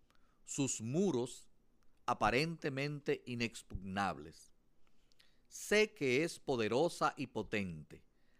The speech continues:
la más grande ciudad que ha visto el mundo. Sin embargo, esta ciudad aparentemente imperecedera de Babilonia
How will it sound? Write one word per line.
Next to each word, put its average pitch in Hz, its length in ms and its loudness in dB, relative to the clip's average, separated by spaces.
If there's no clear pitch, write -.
la 104 160 2
más 123 260 2
grande 143 380 0
ciudad 110 640 0
que 113 140 -2
ha 107 80 4
visto 135 460 -4
el 107 120 -2
mundo. 87 560 -6
Sin - 320 -6
embargo, 95 500 -2
esta 180 300 -2
ciudad 101 480 0
aparentemente 135 1400 0
imperecedera 123 1200 0
de 110 160 -4
Babilonia 95 720 -2